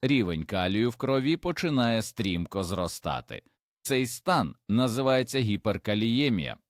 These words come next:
Для серця це отрута. Високий калій порушує нормальний серцевий ритм. Спочатку це може бути аритмія, потім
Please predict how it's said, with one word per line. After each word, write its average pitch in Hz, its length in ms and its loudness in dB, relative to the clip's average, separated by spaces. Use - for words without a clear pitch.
Для 92 300 -2
серця 147 440 -2
це 90 340 -4
отрута. 90 640 -4
Високий 98 560 -2
калій 160 360 2
порушує 175 640 0
нормальний 123 680 2
серцевий 85 640 -4
ритм. 67 320 -8
Спочатку - 640 -4
це 98 120 -6
може 95 280 0
бути 107 380 -2
аритмія, 127 800 0
потім 82 480 0